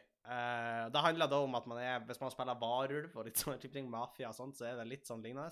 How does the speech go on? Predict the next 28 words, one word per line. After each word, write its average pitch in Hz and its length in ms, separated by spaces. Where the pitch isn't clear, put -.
men 113 100
det 131 60
er 139 60
et - 60
spill 165 220
hvor - 140
man 117 120
er 147 140
på 135 100
et 117 120
romskip, 175 520
og - 80
så 208 80
er 190 80
det 185 100
litt 190 80
sånn 147 320
The 131 80
Thing-situasjon, 147 800
fordi 131 180
en 143 320
av 127 360
mannskapet 131 600
på 117 140
romskipet 113 600
er 123 220
et 110 100
monster 117 440